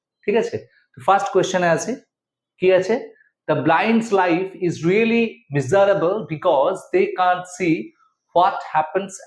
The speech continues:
around them।" মানে কি ঘটছে তাদের চারপাশে সেটা তারা দেখতে পাচ্ছে না। তো যাই হোক, এখান থেকে এরর কোন পার্টটাতে আছে সেটা একটুখানি দেখি।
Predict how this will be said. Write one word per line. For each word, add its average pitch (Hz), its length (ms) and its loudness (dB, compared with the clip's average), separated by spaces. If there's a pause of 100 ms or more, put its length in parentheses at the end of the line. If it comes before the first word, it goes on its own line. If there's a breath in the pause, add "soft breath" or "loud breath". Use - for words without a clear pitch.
(100)
around 165 340 0 (560)
them।" 101 160 0 (300)
মানে 127 160 -6
কি 127 300 -8
ঘটছে 147 320 -2
তাদের 143 320 -2
চারপাশে 135 560 0 (800)
সেটা 147 300 -2
তারা 180 400 -2 (960)
দেখতে 160 300 0
পাচ্ছে - 320 -6
না। - 220 -20 (420)
তো 151 80 0
যাই 180 200 2
হোক, 190 260 -2
এখান 175 280 -2
থেকে 185 200 0
এরর 185 380 2
কোন 175 220 -2
পার্টটাতে 160 380 -2
আছে 156 200 -2
সেটা 139 60 -14
একটুখানি 151 340 -10
দেখি। 139 340 -2